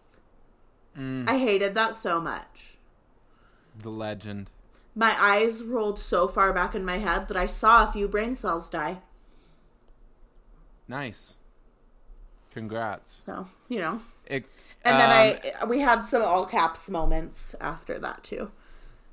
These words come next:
Speaker 2: where
Speaker 1: Well,
Speaker 2: I said,
Speaker 1: Sam.
Speaker 2: "O M G, stop, just be yourself, because I'm sick of people not being themselves."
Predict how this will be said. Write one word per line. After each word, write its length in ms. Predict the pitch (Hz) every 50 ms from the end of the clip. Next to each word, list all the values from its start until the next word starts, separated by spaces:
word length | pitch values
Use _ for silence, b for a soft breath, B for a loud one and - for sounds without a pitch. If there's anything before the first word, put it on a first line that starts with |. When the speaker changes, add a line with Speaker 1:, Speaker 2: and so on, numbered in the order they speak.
| -
Speaker 2:
where 200 | - 196 185 175
Speaker 1:
Well, 80 | 165 151 160
Speaker 2:
I 40 |
said, 320 | 175 - 143 147 165 165 165
Speaker 1:
Sam. 80 | -
Speaker 2:
"O 160 | - 185 185 185
M 180 | 190 220 226
G, 460 | - 180 185 175 170 170 175 202 202 B B
stop, 640 | B - - - - - 285 262 247 240 240 247 233
just 420 | 214 254 - 349 - - - 208 -
be 220 | 247 240 247 277
yourself, 720 | 254 254 240 233 277 - - - 247 208 190 175 190 185 -
because 240 | 208 202 - 262 -
I'm 140 | 220 233
sick 360 | 226 - - - 254 247 247 320
of 140 | 277 262
people 360 | - 294 269 269 - 269 262 262
not 380 | 240 226 208 202 202 196 196
being 320 | 208 202 208 208 214 214 214
themselves." 1040 | 214 214 214 220 - - 214 190 190 185 180 180 175 185 - - - - - -